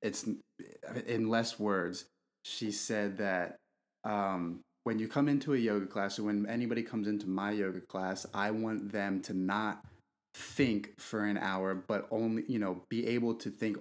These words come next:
only about themselves. I want them to be able to be completely selfish. So not think as in every worry, every stress, every bill, every, everything that could be going wrong in your life,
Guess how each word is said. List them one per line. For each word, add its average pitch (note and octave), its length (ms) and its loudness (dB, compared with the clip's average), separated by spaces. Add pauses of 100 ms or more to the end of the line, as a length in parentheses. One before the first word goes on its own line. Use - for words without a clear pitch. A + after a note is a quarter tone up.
only A#2 280 4
about G2+ 240 0
themselves. F#2 380 -2
I F2+ 60 -2
want G#2 200 0
them A2 160 2
to G#2 120 -8
be G2+ 180 2
able G2 180 0
to F#2+ 120 -8
be G2 140 0
completely G#2+ 580 -2
selfish. F#2 560 -6
So F#2+ 200 -2
not G#2 400 0
think G#2+ 300 -2
as F#2+ 260 -4
in F#2+ 240 0 (300)
every B2+ 240 4
worry, A2+ 560 4
every G#2+ 320 0
stress, G2+ 580 -2
every G#2+ 280 0
bill, G2 540 0
every, G#2 420 0 (500)
everything A#2 400 2
that G#2 160 0
could C3 220 -2
be A#2+ 100 2
going A2 340 4
wrong G#2+ 380 2
in A2 80 0
your A2+ 160 2
life, B2+ 420 -2